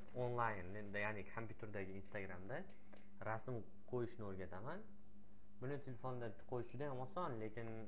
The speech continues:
ko'rib turganingizdek, kompyuterda, a, rasm qo'shadigan plus tugmachasi yo'q. Va biz buni qanday qilib chiqarishni va qanday rasm qo'yishni o'rganamiz bugun.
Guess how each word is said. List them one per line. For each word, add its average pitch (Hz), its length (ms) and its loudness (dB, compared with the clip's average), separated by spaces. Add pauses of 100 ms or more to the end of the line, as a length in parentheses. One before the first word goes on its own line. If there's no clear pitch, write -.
(220)
ko'rib 104 260 -2
turganingizdek, 127 760 0 (500)
kompyuterda, 110 680 0 (580)
a, 107 140 -4 (360)
rasm 98 340 0
qo'shadigan 95 580 -2 (360)
plus 101 440 2 (120)
tugmachasi 95 680 0
yo'q. 147 240 0 (920)
Va 110 160 4
biz 104 180 0
buni 101 160 2
qanday 110 320 6
qilib 95 220 2
chiqarishni 98 560 4
va 127 120 4
qanday 143 400 2
rasm 110 380 2
qo'yishni 98 400 0
o'rganamiz 87 540 -2
bugun. 104 240 -2